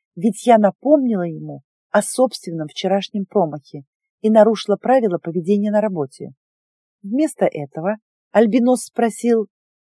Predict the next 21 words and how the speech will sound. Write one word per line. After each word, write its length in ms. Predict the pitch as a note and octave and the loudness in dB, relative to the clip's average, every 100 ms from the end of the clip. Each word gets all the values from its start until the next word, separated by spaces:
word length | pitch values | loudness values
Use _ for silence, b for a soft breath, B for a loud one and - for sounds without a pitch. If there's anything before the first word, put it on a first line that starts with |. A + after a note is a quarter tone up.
| _ _ _ _ | _ _ _ _
«Надеюсь, 500 | D3 D#3 C#3+ D3+ C3+ | 0 0 2 2 0
ты 160 | - D3 | -2 -4
не 100 | D3 | -2
забыла 420 | C#3+ C#3+ G#3+ F3+ | -2 4 4 4
захватить 560 | B2 - B2 - A#2 B2 | 0 -4 -6 -6 -6 -6
обед?» 300 | A2+ G#2 - _ _ _ _ _ _ _ _ _ | -4 -6 -6 _ _ _ _ _ _ _ _ _
«Нет, 240 | D4 F#4+ - | -4 -2 -2
светлейший, 680 | A3+ - E3 D3+ - D#3+ D#3+ _ - | -4 -4 -4 -6 -10 -14 -18 _ -2
не 160 | D4 | 0
забыла». 480 | C4+ A#3+ E3+ C3 C3 _ _ _ _ _ _ _ | 2 2 0 -6 -14 _ _ _ _ _ _ _
«Хорошо. 580 | - D3+ - - B2 - _ _ _ _ | -2 0 -2 -8 -10 -12 _ _ _ _
Я 200 | C3+ D#3 | 0 2
начал 400 | D#3 C3+ - C3 - | 2 0 -2 -4 -2
опасаться, 800 | - - - F3+ - - A2 - _ _ _ | -4 -4 -2 -2 -2 -6 -10 -10 _ _ _
что 320 | - - D3 | -14 -2 -2
ты 160 | C#3+ C#3+ | 0 -2
лишена 500 | C#3 - C#3+ C3+ C3 | -2 -4 -4 -2 -2
не 140 | C3 | -4
только 340 | - G3+ C#3 | 2 2 2
чувства 440 | B2 - A#2+ - B2+ | -8 -8 -10 -4 -4
времени, 580 | C3 B2 A2 A2 G#2+ | 0 -2 -2 -8 -12